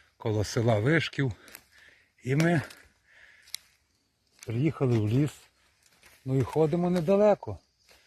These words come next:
один від другого. Фактично, я нікуди ні від кого не втікав, не ховався, що, як то кажуть, десь побіг на свої грибні місця, позба-, <laughs> позбирав гриби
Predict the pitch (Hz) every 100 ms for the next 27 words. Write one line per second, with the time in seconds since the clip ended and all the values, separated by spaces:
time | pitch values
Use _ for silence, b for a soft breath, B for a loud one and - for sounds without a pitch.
0 | b - 117 131 127 117 117 110 95 92
1 | 117 - 143 147 - 147 - B B B
2 | 117 123 139 135 147 143 139 135 - 143
3 | 127 127 123 - 104 123 135 117 - 104
4 | 113 135 - 117 - - - 107 - 117
5 | - 120 113 - B B B B 110 135
6 | - - 117 107 131 - _ _ _ 113
7 | 104 120 127 120 104 117 120 131 117 -
8 | 135 127 117 101 92 - - 123 98 117
9 | 135 123 113 117 117 135